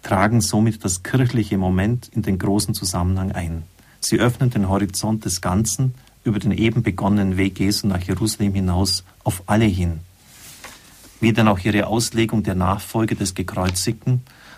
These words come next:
aufs Grundsätzliche menschlicher Existenz überhaupt abzielt.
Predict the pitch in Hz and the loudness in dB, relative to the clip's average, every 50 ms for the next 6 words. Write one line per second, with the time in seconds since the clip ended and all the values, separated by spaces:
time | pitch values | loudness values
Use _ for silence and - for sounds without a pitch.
0 | - _ - - 107 - - - - 107 120 135 127 - - 117 110 - - - | -20 _ -4 -2 -2 -2 -2 -2 0 2 2 2 2 0 0 -2 -2 -2 -2 -2
1 | 110 101 113 107 101 - - 104 95 101 - - - 104 - - - - - - | 0 0 0 0 -2 -2 -4 -2 -2 -2 -2 -2 -2 -2 -2 -2 -4 -4 -6 -6
2 | - 101 90 90 - - 92 95 98 - - - - - 123 92 85 82 87 90 | -4 -4 -6 -6 -4 -4 -2 -2 -2 -4 -6 -6 -6 -6 -6 -6 -4 -4 -4 -4
3 | 90 90 - - - 92 90 - - - - 92 87 85 - - | -6 -8 -12 -14 -14 -14 -12 -10 -10 -10 -8 -8 -10 -12 -12 -16